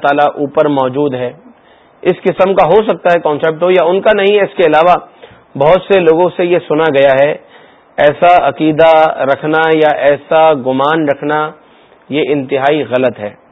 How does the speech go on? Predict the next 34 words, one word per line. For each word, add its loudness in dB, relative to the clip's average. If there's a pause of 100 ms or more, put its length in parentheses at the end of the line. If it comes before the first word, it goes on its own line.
دیکھیں، -2
اللہ 0
تبارک 0
و 0
تعالی 0
موجود 0 (100)
ہے -4 (400)
مگر 0
آسمان -2
پر 0
موجود 0
نہیں -4
ہے۔ -20 (520)
یہ، 4
یہ 2
بات، 0
مطلب، 0
اللہ 2
تبارک 0
و 0
تعالی 0
آسمان -4
پر 0
ہی -2
ہے، 0 (460)
یہ 0
کہنا 0
غلط -4
ہوگا۔ -8 (680)
اللہ 4 (100)
تبارک 2
و 2
تعالی 2
مکان -2